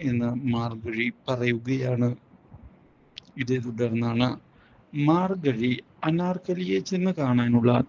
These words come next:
തീരുമാനമെടുക്കുന്നത്. ഇതിനിടയിൽ അനാർക്കലിയുടെ മകളാരാണ് എന്നുള്ള സത്യാവസ്ഥ എല്ലാവരും അറിയാൻ ഇടയാവുകയാണ്. ഇത്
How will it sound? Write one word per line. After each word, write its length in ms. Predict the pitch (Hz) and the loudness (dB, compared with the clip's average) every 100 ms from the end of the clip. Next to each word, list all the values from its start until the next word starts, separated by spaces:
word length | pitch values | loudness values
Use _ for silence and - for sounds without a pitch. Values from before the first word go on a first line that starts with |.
| - | 2
തീരുമാനമെടുക്കുന്നത്. 1200 | 120 123 123 131 143 135 120 117 120 120 117 117 - - - - _ _ _ _ _ | 6 8 10 12 12 12 8 6 6 6 8 6 4 -14 -20 -20 _ _ _ _ _
ഇതിനിടയിൽ 580 | 127 113 117 117 117 123 113 - _ _ - _ - | -2 2 2 2 4 4 2 -2 _ _ -20 _ -4
അനാർക്കലിയുടെ 800 | 160 185 190 185 185 180 180 185 185 147 123 | 0 2 0 2 4 4 10 10 10 8 2
മകളാരാണ് 760 | 123 123 131 135 135 131 135 135 143 | 2 2 2 2 4 4 4 4 4
എന്നുള്ള 320 | 143 139 131 135 - | 4 4 2 -4 -10
സത്യാവസ്ഥ 720 | - 120 - 123 117 117 - 120 113 - - 156 | -8 -8 -4 0 0 -2 -6 -4 -4 -4 -6 -2
എല്ലാവരും 540 | 151 165 175 165 175 156 | 2 2 2 2 2 2
അറിയാൻ 320 | 120 117 113 117 - - | 2 2 2 0 -6 -10
ഇടയാവുകയാണ്. 920 | 113 120 117 117 117 123 127 117 120 117 - _ _ - - - - 123 | -2 0 0 0 -2 -2 -2 2 2 2 -4 _ _ -20 -20 -20 -6 -2
ഇത് 160 | 117 | 2